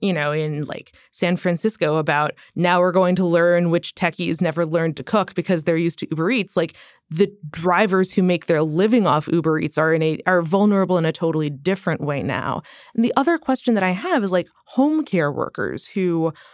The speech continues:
are definitionally supposed to be taking care of the people who are most vulnerable if they inf-, are infected with c-, coronavirus, but who are obviously still obligated to, like, provide that care to those people. And so how do you deal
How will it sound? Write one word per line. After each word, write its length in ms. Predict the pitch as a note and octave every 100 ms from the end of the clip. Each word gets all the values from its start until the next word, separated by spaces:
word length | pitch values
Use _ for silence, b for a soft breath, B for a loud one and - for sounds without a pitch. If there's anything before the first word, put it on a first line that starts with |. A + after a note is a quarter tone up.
| B -
are 440 | G3 G3 F#3+ F#3 - -
definitionally 680 | G#3+ G#3 G#3 A3 - A3 F#3+
supposed 300 | - G3 F#3
to 60 | F3+
be 80 |
taking 240 | F3+ F3+ D#3+
care 200 | F3+ E3+
of 120 | D#3
the 80 | D#3+
people 240 | F3+ F3+
who 100 | F3
are 80 | D#3+
most 400 | D#3 D#3+ E3+ -
vulnerable 1000 | D#3 D3 E3+ F#3+ E3+ D#3+ D#3 D#3 D3 -
if 240 | - F3 -
they 220 | F3 E3 -
inf-, 300 | D#3+ D3+ _ -
are 120 | F3+
infected 520 | D#3+ D#3 F#3 F#3 E3+
with 160 | D3+ D#3
c-, 160 | - -
coronavirus, 880 | - F3 A#3 B3 D3+ C3 C3 - - - B B
but 160 | F3+ G3+
who 160 | A3+
are 180 | G#3+ F#3+ F#3
obviously 460 | G3 F#3+ G3+ F3
still 360 | E3+ - G3 -
obligated 500 | E3 F3+ E3+ E3+ D#3+
to, 80 | E3
like, 160 | D#3
provide 480 | - F3 D#3 - F3 E3+
that 180 | D#3+
care 260 | - G#3 C#4+
to 80 | A#3
those 240 | D3 -
people. 300 | - - G#2+
And 100 | E3
so 280 | - F3+ D#3 B B
how 200 | - B3
do 100 | C#4
you 300 | C4+ A3+ G3
deal 880 | D#3 D#3 F#3+ G3+ G#3+ F#3+ F3+ E3+ E3